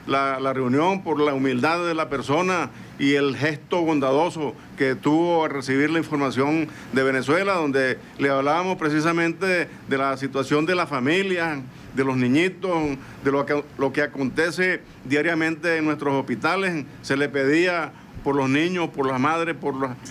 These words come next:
por la familia, y también porque in-, pudiera él interceder,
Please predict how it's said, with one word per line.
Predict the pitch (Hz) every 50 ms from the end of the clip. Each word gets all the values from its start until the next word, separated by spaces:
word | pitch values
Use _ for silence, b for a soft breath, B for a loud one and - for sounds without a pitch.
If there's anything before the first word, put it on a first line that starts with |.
| -
por | - 139 131
la | 131 127
familia, | 123 127 127 143 175 196 196 202 208 208 202 B B B B
y | - 151
también | 147 160 147 139 135 139 147 151 160 170 185 180 - -
porque | 170 151 135 117 - - - 160 160 160 151 -
in-, | 180 160 156 147 - -
pudiera | - 139 143 151 165 175 180
él | 190 196 196
interceder, | 190 190 185 190 180 160 156 - - 135 135 156 180 185 175 160 147 113